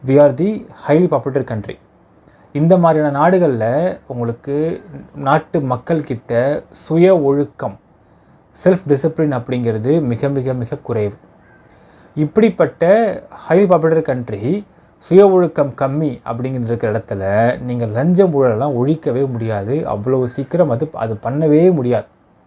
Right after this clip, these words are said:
Unless and until நீங்க ஒரு ஒரு தனி மனுஷனும் சுய ஒழுக்கத்தை ஃபாலோ பண்ற அளவுக்கு இந்த நாட்டுல உள்ள செல்ஃப் டிசிப்ளின் வளர்ந்தா மட்டும்தான் லஞ்சம் ஊழல் ஒழிக்கப்பட முடியும்.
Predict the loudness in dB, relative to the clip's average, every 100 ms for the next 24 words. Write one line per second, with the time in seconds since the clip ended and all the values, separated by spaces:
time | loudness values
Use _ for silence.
0 | _ _ _ _ _ _ -2 2 4 4
1 | 4 0 -2 -2 -4 -4 -10 _ _ _
2 | -10 -6 -2 0 2 4 4 6 6 4
3 | 2 -2 0 2 2 0 -2 -4 -4 -6
4 | -8 _ _ _ _ _ _ 0 4 6
5 | 6 2 2 -2 0 -2 0 2 2 0
6 | -4 -2 0 2 0 0 0 0 0 2
7 | 0 0 -4 -2 -2 2 2 0 -8 -4
8 | -2 0 -4 -2 -4 -2 -4 -2 -2 0
9 | 0 0 -4 -2 0 4 2 2 -6 _
10 | _ _ _ _ _ _ -2 2 2 4
11 | 2 2 -6 _ 0 4 4 4 0 -2
12 | -4 -4 -6 -10